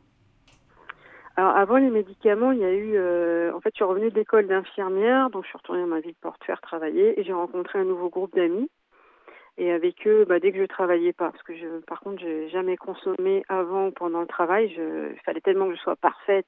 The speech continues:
et que, et que je sauve mes patients, hein, le syndrome du sauveur, là, heu, que je, c'était impossible de, de consommer, heu, pendant ces moments-là ou avant. Heu, donc avec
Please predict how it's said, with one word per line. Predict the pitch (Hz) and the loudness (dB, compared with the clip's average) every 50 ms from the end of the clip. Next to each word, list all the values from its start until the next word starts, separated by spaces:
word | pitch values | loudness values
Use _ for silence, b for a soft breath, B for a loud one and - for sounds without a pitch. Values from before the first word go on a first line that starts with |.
| - | -6
et | - - | -16 -14
que, | _ - - - - 202 - _ B B B B B B B | _ -8 -8 -8 -8 -8 -10 _ B B B B B B B
et | - 175 | -14 -12
que | - - 180 | -10 -8 -8
je | 165 170 165 - - | -8 -8 -12 -8 -4
sauve | - 196 185 180 | -4 -2 -2 -2
mes | 175 165 | -6 -8
patients, | - - - - - - - 202 220 247 240 170 151 | -8 -12 -16 -16 -12 -8 -6 -4 -2 -2 -2 -2 -4
hein, | 156 156 156 156 - 160 - B B B B B _ - | -6 -8 -10 -12 -12 -16 -18 B B B B B _ -20
le | 175 - - | -18 -12 -10
syndrome | 180 170 170 170 175 | -6 -4 -4 -4 -4
du | 170 156 156 - - | -6 -8 -12 -16 -14
sauveur, | - 151 147 180 208 233 240 | -14 -10 -6 -4 -4 -4 -4
là, | 202 190 202 220 208 170 156 156 | -4 -4 -4 -2 -2 -2 -4 -4
heu, | 160 _ B B B B B B B B | -6 _ B B B B B B B B
que | 180 175 | -8 -6
je, | 185 180 - | -6 -8 -8
c'était | - 185 - | -6 -2 0
impossible | 185 180 185 185 - 208 - - - 208 | 0 0 0 0 -2 -4 -6 -6 -12 -8
de, | 196 190 170 165 165 160 | -4 -2 -2 -2 -2 -6
de | 170 | -8
consommer, | 165 - - - - - 180 170 170 175 175 170 | -10 -12 -16 -20 -16 -12 -8 -6 -4 -4 -4 -4
heu, | 165 160 156 156 151 156 156 - | -6 -8 -10 -10 -12 -12 -14 -12
pendant | - 170 160 160 160 - | -8 -8 -8 -8 -8 -10
ces | - 170 | -12 -10
moments-là | 160 160 156 156 156 160 165 175 180 180 175 - | -8 -8 -6 -6 -4 -4 -2 -2 -2 -2 -4 -6
ou | 185 175 170 | -6 -8 -6
avant. | 160 156 147 160 180 208 247 285 _ _ B B B B B B B B B B | -6 -6 -6 -6 -6 -6 -6 -8 _ _ B B B B B B B B B B
Heu, | 170 165 165 | -2 -2 0
donc | 165 190 202 196 | 0 0 0 2
avec | 208 190 170 180 180 | 4 4 4 4 2